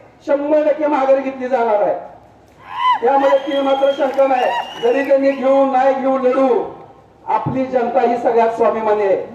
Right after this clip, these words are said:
कितीही उभं करा, त्या माणसाला कोणी कशा पद्धतीने भेटतंय, कोण कशा पद्धतीनं त्यांचे लागे बांधे, हे सगळ्याला माहित आहे आणि सगळ्यांना फोटो व्हायरल झालेले आहेत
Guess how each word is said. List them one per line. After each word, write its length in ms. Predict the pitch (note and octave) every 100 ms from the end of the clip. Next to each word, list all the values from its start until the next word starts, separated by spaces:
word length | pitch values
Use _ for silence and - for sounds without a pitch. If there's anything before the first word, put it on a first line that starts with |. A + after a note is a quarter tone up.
| - - - - -
कितीही 400 | C#4 D#4 D#4 E4
उभं 220 | D#4+ D#4+
करा, 560 | D#4 D#4+ D#4+ C#4 - - - - - - -
त्या 220 | B3+ D4+ D#4+
माणसाला 520 | D4 C#4 D4+ D#4 D#4
कोणी 320 | D#4 D4 D4+
कशा 300 | D4+ B3+ D4+
पद्धतीने 500 | C#4+ D4 D4+ D#4 D4
भेटतंय, 460 | D4 D4 D4+ D4+ C#4+
कोण 260 | C#4+ D4
कशा 280 | C#4 C4+ D4+
पद्धतीनं 540 | D4+ C#4 D4+ D4+ D4+ D4 C4 - - - - -
त्यांचे 340 | C4+ C#4+ D4
लागे 300 | C#4 C4+ D4
बांधे, 380 | D4+ D4 C#4+ D4
हे 140 | C4+
सगळ्याला 420 | - C#4+ C4 C#4 C#4+
माहित 200 | C4+ C4+
आहे 80 | C#4
आणि 120 | C4+
सगळ्यांना 340 | C#4 B3 C4 C4+
फोटो 280 | C4 B3
व्हायरल 380 | B3 A#3 A#3 A#3
झालेले 280 | A3+ G3+ G#3+
आहेत 120 | F#3